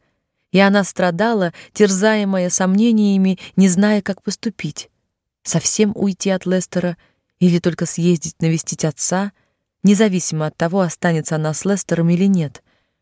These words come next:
Поехать к отцу и остаться с ним, уговорить его приехать к ней.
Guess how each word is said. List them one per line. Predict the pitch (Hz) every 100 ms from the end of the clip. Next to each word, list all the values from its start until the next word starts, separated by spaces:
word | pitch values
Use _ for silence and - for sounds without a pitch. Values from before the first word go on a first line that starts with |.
| _ _
Поехать | 190 214 214 196
к | -
отцу | 180 - 208
и | 208
остаться | 170 - 180 -
с | 160 -
ним, | 156 180 196 - _ _ _ _
уговорить | 202 196 190 196 208 -
его | 180 175 185
приехать | - 175 180 - -
к | -
ней. | 160 151 180 185 175